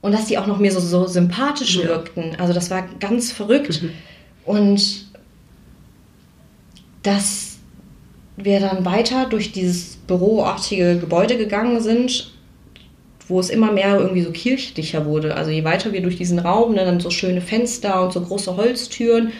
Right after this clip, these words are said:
Speaker 1: und wir vor der Tür stehen geblieben sind und er dann gesagt hat, so er ist da drin in dem Sarg und der Deckel ist zu, die können den nicht offen lassen, weil er so extrem riecht.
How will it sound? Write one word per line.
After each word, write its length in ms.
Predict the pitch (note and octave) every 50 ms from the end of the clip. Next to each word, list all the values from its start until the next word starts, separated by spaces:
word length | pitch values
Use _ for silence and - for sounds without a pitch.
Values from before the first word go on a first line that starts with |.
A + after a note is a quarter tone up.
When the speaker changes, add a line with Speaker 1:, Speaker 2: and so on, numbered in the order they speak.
| - - -
Speaker 1:
und 80 | F3+ F#3
wir 80 | F#3
vor 120 | F3+ F#3 F3+
der 100 | E3+ E3+
Tür 180 | - C#4 D4 D4
stehen 300 | C#4+ - A#3+ B3 C4 B3+
geblieben 340 | A3+ G#3 G#3 A3 A3 G#3+
sind 320 | G3+ G3+ G#3 A3 A#3 A#3 - - - - - - - - - -
und 100 | - F#3
er 100 | F3+ F3+
dann 140 | F#3+ G3 G3
gesagt 360 | F#3+ F3+ F#3+ F#3+ G3+ G3 -
hat, 140 | G3+ G3+ -
so 100 | - F3 E3+
er 120 | D3 E3
ist 140 | F3 - -
da 80 | E3
drin 320 | D#3+ E3 F#3 G#3+ B3+ D4+ D#4
in 140 | - G3 F#3
dem 140 | F3 E3+
Sarg 360 | D#3+ E3+ F3 G3+ A#3+ D4 - -
und 140 | A3+ G3+
der 60 | F#3 F3
Deckel 280 | F#3 F3+ F3+ - F3 -
ist 200 | - - - -
zu, 220 | - B3 C4 C#4
die 100 | A#3 G#3+
können 260 | - - A3 A3+ B3
den 140 | B3 B3 B3
nicht 180 | A#3+ A#3 - -
offen 280 | G#3 - - A3 G#3+
lassen, 320 | G#3 G#3 G#3 - A3 G3+ F3
weil 160 | F3+ F#3 G3
er 200 | G3+ G3+ G3 G3 -
so 100 | - F3+
extrem 500 | F3+ - - - - - F#3+ F#3 F#3 F#3
riecht. 500 | F3+ F3+ D#3+ D3+ C3 - - - - -